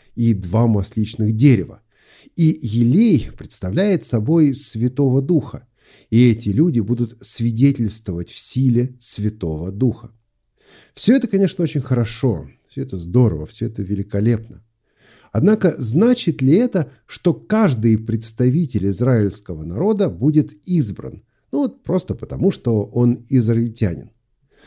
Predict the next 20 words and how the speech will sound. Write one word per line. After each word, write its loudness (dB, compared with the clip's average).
Значит 2
ли 4
это, 0
что -2
будут 4
избраны 2
и -4
те, 0
кто 2
продолжает 0
жить -4
в -12
мятеже -2
и -16
грехе -4
против -4
Бога? 0
Конечно 0
же, 8
нет. 2